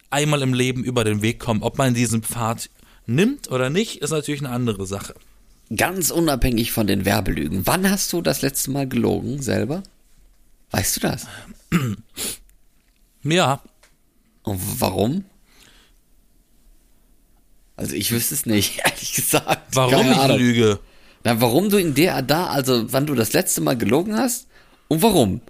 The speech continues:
Speaker 1: Letzte Woche.
Speaker 2: Okay.
Speaker 1: Weil ich nicht länger auf der Party bleiben wollte.
Speaker 2: Ah, okay.
Speaker 1: Ich kannte original niemanden außer zwei Personen und die Gesellschaft war nicht so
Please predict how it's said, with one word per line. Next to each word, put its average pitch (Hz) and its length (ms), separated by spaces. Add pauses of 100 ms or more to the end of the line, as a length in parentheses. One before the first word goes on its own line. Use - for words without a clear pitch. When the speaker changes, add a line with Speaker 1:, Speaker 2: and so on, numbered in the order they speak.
(120)
Speaker 1:
Letzte 107 420
Woche. 170 340 (140)
Speaker 2:
Okay. - 460 (1160)
Speaker 1:
Weil 110 420
ich 107 280
nicht - 400
länger 113 300
auf 107 200
der 101 140
Party 170 380
bleiben 95 400
wollte. 85 400 (840)
Speaker 2:
Ah, 214 360
okay. - 520
Speaker 1:
Ich - 180
kannte 202 380
original 131 540
niemanden 160 580
außer 151 340
zwei 151 280
Personen 156 500
und 160 300
die 151 160
Gesellschaft 143 640
war 139 100
nicht 147 160
so 143 100